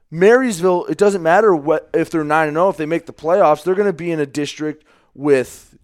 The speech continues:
King or Saint Mary's or Brother Rice if they're D three,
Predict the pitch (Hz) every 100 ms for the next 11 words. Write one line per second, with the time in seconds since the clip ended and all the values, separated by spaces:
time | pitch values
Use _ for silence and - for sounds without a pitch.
0 | - - 151 151 156 156 151 135 135 127
1 | 120 - 147 131 131 139 147 147 147 143
2 | 127 101 131 127 123 117 123 139 143 143
3 | 143 147 135 143 139 147 147 151 143